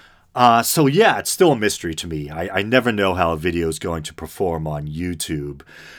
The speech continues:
Uh, and I don't know what you guys think about this idea of, you know, every week maybe doing one off-topic subject. Uh, give me feedback if you feel strongly about it one way or another, if you have any ideas.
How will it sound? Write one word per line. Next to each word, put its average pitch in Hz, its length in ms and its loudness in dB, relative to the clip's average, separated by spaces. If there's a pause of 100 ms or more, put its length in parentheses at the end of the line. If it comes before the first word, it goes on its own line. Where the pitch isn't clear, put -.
(300)
Uh, 131 180 4
and 131 120 2
I 123 100 6
don't 202 220 4
know 220 80 4
what 175 100 4
you 143 120 2
guys 120 340 2
think - 240 -2
about 92 240 0
this - 160 -6
idea 95 600 2
of, 78 200 -10
you 90 100 -8
know, 85 220 -6
every 92 300 -4
week 87 280 -4
maybe 85 320 -4
doing 82 460 -8
one 90 260 -2
off-topic 80 1000 -6
subject. - 1000 -6 (580)
Uh, 104 380 6
give 90 220 -2
me 120 100 -2
feedback 95 680 -2
if 80 140 -10
you 85 60 -10
feel 90 240 -2
strongly 113 520 -2
about 80 360 -4
it 80 280 -6
one 90 300 -4
way 82 220 -4
or 78 140 -4
another, 101 500 -2
if 78 120 -16
you 78 120 -8
have 82 280 -2
any 82 220 -6
ideas. 76 920 -4